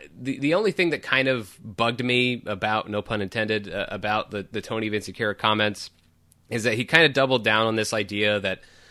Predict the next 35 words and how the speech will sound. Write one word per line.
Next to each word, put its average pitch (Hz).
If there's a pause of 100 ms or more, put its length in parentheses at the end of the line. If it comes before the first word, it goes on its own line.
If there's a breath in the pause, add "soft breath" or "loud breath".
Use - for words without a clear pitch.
(160 loud breath)
that 107
the 113
reason 120
why 110
this 110
isn't 107
working 107
out 104
is 95
because 101
of 95
how 107
busy 101
Kevin 98
Feige 101
is, 101
and 165
also 165
saying, 123
you 110
know, 98 (340 loud breath)
making 143
the 120
comment 117
of 101
Kevin 113
didn't 110
do 107
all 107
the 104
work. 107
Nobody 170
ever 127
said 113
Kevin 92